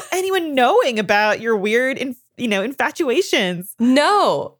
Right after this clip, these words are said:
Speaker 1: Sometimes I question, I'm just like, "This is my job. I'm looking up a lot of weird stuff on the internet right
Speaker 2: Mm-hmm.
Speaker 1: now."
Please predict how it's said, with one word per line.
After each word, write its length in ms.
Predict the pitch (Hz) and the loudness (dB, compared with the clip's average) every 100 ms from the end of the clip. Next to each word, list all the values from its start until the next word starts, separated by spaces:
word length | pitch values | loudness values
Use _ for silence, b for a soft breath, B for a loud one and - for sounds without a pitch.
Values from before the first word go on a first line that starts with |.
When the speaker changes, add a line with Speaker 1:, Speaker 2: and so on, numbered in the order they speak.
| _ | _
Speaker 1:
Sometimes 380 | - 294 392 415 | -4 0 2 0
I 60 | 269 | -2
question, 420 | - 302 339 226 | -2 -2 0 -2
I'm 120 | 185 | -2
just 180 | 170 175 | -6 -6
like, 180 | 185 151 | -6 -4
"This 160 | 170 262 | -6 -4
is 160 | 277 | -4
my 160 | 185 147 | -4 -4
job. 460 | 139 147 202 254 | -4 -4 -2 -4
I'm 120 | 175 170 | -4 -6
looking 220 | 180 202 | -4 -4
up 160 | 151 - | -4 -4
a 40 | |
lot 340 | 135 143 131 | -6 -4 -4
of 80 | 156 | -4
weird 220 | 190 202 | -4 -4
stuff 200 | 208 233 | -2 -4
on 60 | 247 | -4
the 120 | 262 | -4
internet 320 | 277 269 240 233 | -4 -2 -4 -4
right 100 | 240 | -4
Speaker 2:
Mm-hmm. 460 | 233 - 185 214 | -2 -2 -2 0
Speaker 1:
now." 80 | - | 0